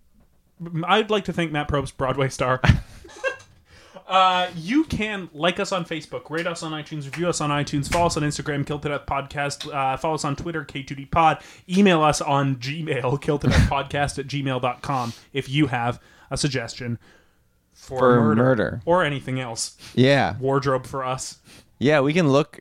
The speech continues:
Speaker 2: wh-, however you want in these pictures.
Speaker 1: Uh,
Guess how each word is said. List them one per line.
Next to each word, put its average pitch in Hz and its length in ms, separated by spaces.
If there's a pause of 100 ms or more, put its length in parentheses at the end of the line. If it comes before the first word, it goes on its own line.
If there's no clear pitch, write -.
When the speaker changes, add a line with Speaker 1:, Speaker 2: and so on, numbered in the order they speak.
(140)
Speaker 2:
wh-, - 120
however 131 260
you 120 120
want 120 200
in 104 100
these 104 120
pictures. 95 520 (960)
Speaker 1:
Uh, 392 420